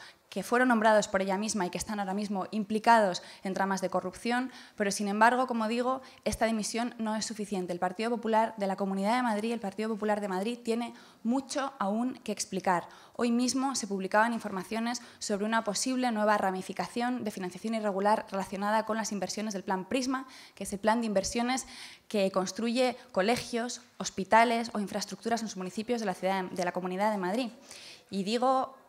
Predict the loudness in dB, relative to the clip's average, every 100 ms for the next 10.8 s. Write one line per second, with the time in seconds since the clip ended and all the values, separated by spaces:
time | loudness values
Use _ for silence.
0 | _ 0 4 4 2 -2 -4 -4 -4 -6
1 | -6 -10 -6 -4 -4 -4 -6 -4 -2 -2
2 | -2 -4 -4 -4 -4 -4 -4 -2 -2 -4
3 | -4 -4 -4 -6 -8 -4 -2 0 -2 -2
4 | -4 -4 -6 -4 0 2 2 0 -2 -2
5 | -2 -4 -4 -2 -2 -2 -6 -8 -8 -8
6 | 2 4 4 0 -4 -2 -2 -2 -2 -2
7 | -2 -10 -14 -8 -4 -2 0 2 2 2
8 | 0 2 2 -2 -14 -2 0 0 -2 -6
9 | -6 -6 -4 4 6 6 2 -2 -12 -12
10 | -10 -2 2 2 0 -2 -4